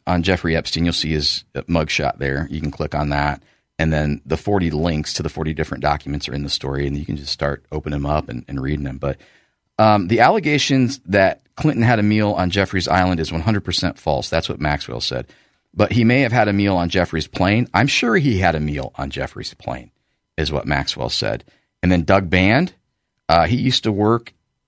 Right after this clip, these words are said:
or still works for Bill Clinton. Uh, we are talking about a relationship. Was there an adult consensual relationship between Maxwell and Band? And they kinda go on and on.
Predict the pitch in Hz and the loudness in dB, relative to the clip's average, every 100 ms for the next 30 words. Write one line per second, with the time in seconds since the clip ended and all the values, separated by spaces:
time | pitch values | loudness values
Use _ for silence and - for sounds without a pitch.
0 | _ - 90 92 - 165 120 101 - - | _ -2 0 2 2 2 2 0 -2 -6
1 | 76 78 76 82 - 64 65 _ _ _ | -2 -2 0 -2 -2 -6 -8 _ _ _
2 | - 85 80 80 - 98 107 92 - 117 | 2 4 6 2 0 2 2 2 4 2
3 | - 107 - _ _ _ _ _ _ - | 4 -2 -2 _ _ _ _ _ _ -2
4 | 92 92 92 87 85 82 90 101 - 104 | 0 4 4 4 0 0 2 2 0 -2
5 | - 104 90 - 85 80 82 82 80 - | 0 0 -2 -2 -2 0 2 2 2 -4
6 | _ _ 85 85 78 95 - 95 - 90 | _ _ 0 0 4 2 2 -6 -2 -2
7 | - 82 78 80 90 - 87 - 78 - | -2 -2 0 2 0 -2 -4 -4 -6 -8
8 | - 73 71 80 - - 73 69 62 73 | -8 -6 0 -2 -2 -2 -2 -2 -4 -4
9 | 76 73 69 57 62 - - 65 65 64 | -2 -2 -4 -8 -12 -10 -8 -8 -6 -6
10 | 67 64 67 | -6 -6 -6